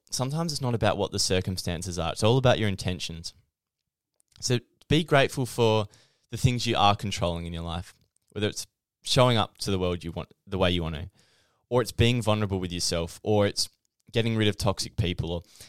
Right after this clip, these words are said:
every time there's a negative, there is some associated positive. You just haven't found it yet. There is a way to be positive, and it's a skill. But being grateful can be putting perspective on things.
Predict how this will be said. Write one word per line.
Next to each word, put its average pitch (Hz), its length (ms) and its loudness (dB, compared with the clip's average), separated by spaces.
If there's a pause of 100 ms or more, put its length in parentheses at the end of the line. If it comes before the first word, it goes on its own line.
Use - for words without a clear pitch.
(180)
every 160 200 4
time 156 280 2
there's 131 140 0
a 120 40 0
negative, 117 540 0
there 120 120 4
is 110 80 2
some 127 220 2
associated 107 600 4
positive. 110 540 -2
You 95 120 -10
just - 340 -2
haven't 101 280 -2
found 90 280 -6
it 73 40 -8
yet. 80 220 -8 (520)
There 107 100 2
is 131 200 2
a 147 60 4
way 123 200 8
to 117 100 2
be 104 160 4
positive, 110 640 0
and 101 100 -4
it's - 140 -4
a 104 40 -4
skill. 113 480 0 (720)
But - 120 4
being 180 200 4
grateful 147 320 4
can 123 200 2
be 113 120 4
putting 107 280 0
perspective 123 840 -2
on 123 160 -2
things. 160 440 -6